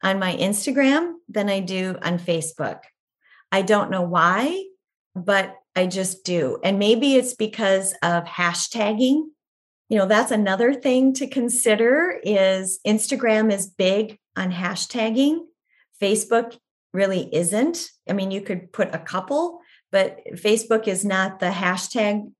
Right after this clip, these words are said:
king like Instagram is. You know, even LinkedIn, you know, you might put maybe two or three or four hashtags, but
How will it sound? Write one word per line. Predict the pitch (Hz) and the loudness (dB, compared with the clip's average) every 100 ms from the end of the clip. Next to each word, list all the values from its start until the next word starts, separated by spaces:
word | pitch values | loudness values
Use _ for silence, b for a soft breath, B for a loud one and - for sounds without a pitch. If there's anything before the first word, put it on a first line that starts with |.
| - | -6
king | 233 208 220 233 - | -2 2 2 0 -2
like | 196 175 170 170 - - - | 0 0 0 -2 -8 -12 -4
Instagram | 185 - 190 180 175 170 190 - | -4 -4 -4 -2 -2 -2 -4 -6
is. | 175 175 220 285 - - - | -2 0 0 -4 -8 -14 -2
You | 214 | 2
know, | 190 - | 4 4
even | 226 220 202 | 4 4 2
LinkedIn, | 202 214 - 190 202 247 262 - | 2 0 0 0 2 4 4 2
you | 220 | 0
know, | 220 214 | 0 0
you | 226 220 | 0 0
might | 190 185 - - | 0 -2 -4 -2
put | 202 175 - - | 2 2 -2 -4
maybe | 185 175 170 160 - | -2 -2 -4 -6 -12
two | - 208 | -6 -2
or | 190 | 0
three | 180 - 180 208 | 0 -2 0 2
or | 156 | 0
four | - 175 165 190 220 - | 0 2 4 4 2 -2
hashtags, | 190 196 208 - 226 208 226 240 - - b b b b b | -2 -2 -2 -6 -4 -2 -2 -4 -10 -12 b b b b b
but | 226 208 190 - - | 2 4 4 0 -8